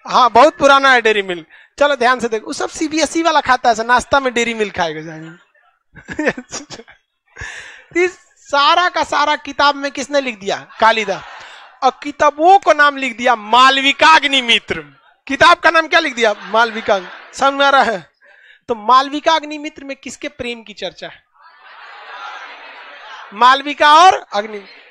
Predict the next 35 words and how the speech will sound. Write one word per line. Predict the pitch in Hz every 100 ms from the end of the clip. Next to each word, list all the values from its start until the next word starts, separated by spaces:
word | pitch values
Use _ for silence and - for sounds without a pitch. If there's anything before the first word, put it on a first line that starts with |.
| -
इतिहास | 254 254 220 254 277
गवाह | 226 233 240
है | 202 208
ससुराई, | 226 220 220 208 202 -
प्रेम | 240 262
का | 233
चक्कर | 208 214 - 214 185 _ -
सदियों | 214 202 226 254
से | 233 202
चलते | 180 175 190
आ | 165 160
रहा | 165
है। | 135 - - - - - - - - _ - - _ _
बहुत | 196 262 320
खराब | - 208 214 202
है | 165
ये | 170
चक्कर, | 175 - 156 147 _ _
समझ | 233 277
आ | 302
रहा | 285
है | 247
ना | 254 208 - - _ - _ _ _ _
बाबू | 190 220 214
भैया? | 214 196 160 147 226 190 254 - - - - - - _ _ _ - - - -
बहुत | 262 311 -
खराब | 247 247 247
चक्कर | 220 - 185
है |
ये | 170
सब। | - 160 _ - - _ -
इस | 254
सब | 320 302
चक्कर | - 262 277 269
में | 285 359